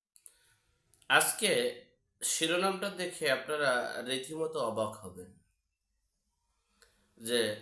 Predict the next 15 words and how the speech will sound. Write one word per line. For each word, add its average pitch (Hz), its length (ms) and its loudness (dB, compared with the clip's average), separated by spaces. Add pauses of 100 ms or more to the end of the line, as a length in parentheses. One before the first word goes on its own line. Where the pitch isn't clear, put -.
সার্জিস 135 680 2
আলমের 127 460 0 (480)
যে 107 240 -4
বেহাল 110 400 -2 (120)
দশা। - 300 -14 (1500)
আপনারা 170 420 4 (200)
জানেন, 117 360 4 (1200)
এই 127 440 0
আঞ্চলিক 175 720 -2
ভাষায় 117 500 -2
একটা 120 380 -12
কথা 110 300 -8
আছে 95 320 -8 (2000)
যে 139 240 4 (2000)
আপনি 170 460 4